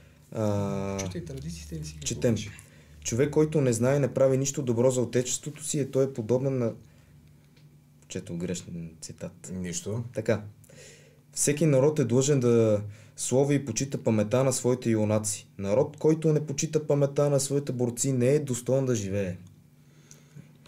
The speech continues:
Speaker 2: И е
Speaker 1: Пише
Speaker 2: обречен, и е обречен
Speaker 1: Георги
Speaker 2: да
Speaker 1: Раковски.
Speaker 2: загине, защото
Speaker 1: Да, да, да.
Speaker 2: ние
Speaker 3: Изчезва.
Speaker 2: няма как,
Speaker 1: Нали, в смисъл,
Speaker 2: а,
Speaker 1: няма
Speaker 2: да имаме
Speaker 1: как.
Speaker 2: нещо общо без, а, историята. Това е
Speaker 1: И това е
Speaker 2: фундамент на
Speaker 1: връзката с
Speaker 2: националната
Speaker 1: миналите,
Speaker 2: идентичност.
Speaker 1: миналите поколения. Нали?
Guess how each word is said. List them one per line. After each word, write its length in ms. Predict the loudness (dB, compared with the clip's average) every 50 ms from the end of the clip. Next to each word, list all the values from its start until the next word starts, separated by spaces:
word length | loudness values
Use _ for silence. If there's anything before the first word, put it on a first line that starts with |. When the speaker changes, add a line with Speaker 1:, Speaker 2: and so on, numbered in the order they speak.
| -20 -20 -20 _ -4 0
Speaker 2:
И 100 | 2 2
е 100 | 4 4
Speaker 1:
Пише 140 | 4 4 4
Speaker 2:
обречен, 380 | 4 4 2 2 0 -2 -2 -2
и 80 | 0
е 40 | 0
обречен 260 | 0 0 2 2 4 4
Speaker 1:
Георги 80 | 6
Speaker 2:
да 160 | 6 6 4
Speaker 1:
Раковски. 180 | 4 4 2 2
Speaker 2:
загине, 280 | 2 2 0 0 0 -2
защото 340 | -2 -4 -6 -6 -4 -2
Speaker 1:
Да, 220 | 0 2 2 2 2
да, 300 | 2 2 2 2 2 2
да. 220 | 2 2 2 2
Speaker 2:
ние 100 | 2 2
Speaker 3:
Изчезва. 220 | 2 2 4 4 4
Speaker 2:
няма 260 | 4 4 2 2 2
как, 160 | 2 2 2
Speaker 1:
Нали, 200 | 4 4 4 2
в 40 | 2
смисъл, 280 | 0 0 2 4 4
Speaker 2:
а, 180 | 6 6 6 8 6 6 6 6 6 6 6 4
Speaker 1:
няма 120 | 4 4 4
Speaker 2:
да 60 | 4
имаме 140 | 4 4 6
Speaker 1:
как. 120 | 6 6 6
Speaker 2:
нещо 280 | 4 2 2 0 0
общо 280 | -2 0 -2 -6 -6 -4
без, 420 | -2 -2 0 0 -2 -4 -2 -2
а, 120 | -2 0 0
историята. 520 | -2 -2 -4 -4 -4 -2 -2 -2 -4 -6
Това 280 | -8 -6 -4 -2 0 2
е 280 | 2 2 2 2 2
Speaker 1:
И 80 | 2 0 -2 -6 -10 -18 -20 -20 -20 -20 -20 -20 -20 _ _ -20 _ -18
това 80 | -16 -12
е 80 | -4 2
Speaker 2:
фундамент 520 | 4 4 6 6 6 6 6 6 6 6
на 80 | 4 4
Speaker 1:
връзката 340 | 2 2 2 0 2 2 2
с 80 | 2
Speaker 2:
националната 120 | 2 2 4
Speaker 1:
миналите, 460 | 4 6 6 6 4 4 2 2 2
Speaker 2:
идентичност. 360 | 2 2 2 0 -2 -6 -4
Speaker 1:
миналите 420 | -2 0 0 2 0 0 -2 -6
поколения. 540 | -8 -10 -8 -4 0 2 2 2 0 -2 -4 -8 -12 -20 -20 -20 -20 -20 -20 -20 _ -8
Нали? 320 | -4 0 0 0 0 -2